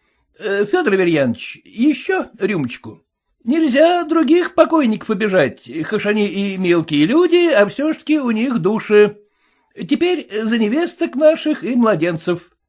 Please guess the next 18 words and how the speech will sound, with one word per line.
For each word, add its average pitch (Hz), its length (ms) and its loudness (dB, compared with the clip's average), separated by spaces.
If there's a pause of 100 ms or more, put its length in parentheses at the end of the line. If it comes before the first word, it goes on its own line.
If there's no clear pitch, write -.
(320)
И 277 80 0
я 311 300 8
с 311 100 -6
вами 277 380 6
за 202 160 0
компанию 330 800 2
в 240 80 -2
знак 196 320 2
примирения 311 840 0
и 233 280 -2
прошу 208 420 -4
у 202 120 0
вас 330 280 0
за 202 180 0
тятенькин 175 600 -4
вексель 269 680 -4
прощения 220 680 -2
земно. 151 540 0